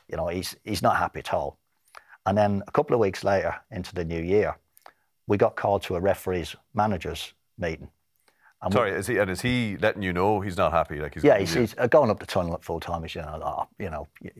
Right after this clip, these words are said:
Speaker 1: you've done this. It's never a penalty." You know, all, all the usual thing. You know, he's, he's not happy, but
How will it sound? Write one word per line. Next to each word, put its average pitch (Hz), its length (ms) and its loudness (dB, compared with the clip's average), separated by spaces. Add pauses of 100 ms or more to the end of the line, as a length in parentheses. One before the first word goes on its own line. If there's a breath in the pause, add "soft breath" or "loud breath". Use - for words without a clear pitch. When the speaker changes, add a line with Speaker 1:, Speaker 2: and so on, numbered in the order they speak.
Speaker 1:
you've - 160 -14
done 80 140 -4
this. - 120 -12
It's - 120 -10
never 90 200 -2
a - 40 -4
penalty." 73 460 -12
You 80 80 -10
know, 87 140 -8
all, 87 220 -4 (260 loud breath)
all 135 140 6
the 101 80 0
usual 82 240 -4
thing. 85 180 -8
You 87 100 -4
know, 92 60 -4
he's, 98 140 -2
he's 127 180 -4
not 104 140 2
happy, 82 320 -4
but - 180 -8